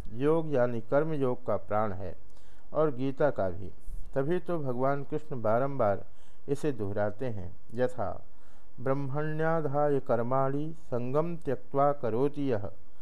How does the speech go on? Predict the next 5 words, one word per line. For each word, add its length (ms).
योगिनः 680
कर्म 360
कुर्वन्ति 760
संगम 540
त्यक्त्वात्मशुद्धये 1400